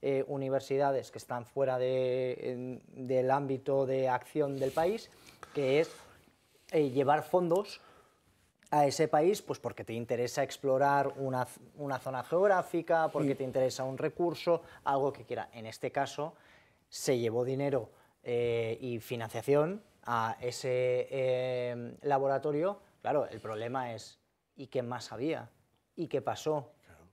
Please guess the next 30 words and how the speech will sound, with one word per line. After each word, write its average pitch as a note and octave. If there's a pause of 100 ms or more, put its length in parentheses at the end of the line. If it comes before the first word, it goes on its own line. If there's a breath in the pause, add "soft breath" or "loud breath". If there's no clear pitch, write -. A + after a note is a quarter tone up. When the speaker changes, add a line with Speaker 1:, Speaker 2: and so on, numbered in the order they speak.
(120)
Speaker 1:
¿Y D#3
qué D3+
control C#3
se D3
estaba B2+
haciendo? D3
¿Y E3
por A#2+
qué C#3
te C#3
lo B2+
llevaste? A#2 (460)
Porque C3+
hay B2
que D#3
recordar C#3+
una C3+
cosa, C#3 (280 soft breath)
en A#2
Texas D3+ (120)
hay -
otro B2
laboratorio A2
de G#2+
ese A2
estilo. G#2 (640)
Para, A#2
eh, A2+
entender, B2
comprender B2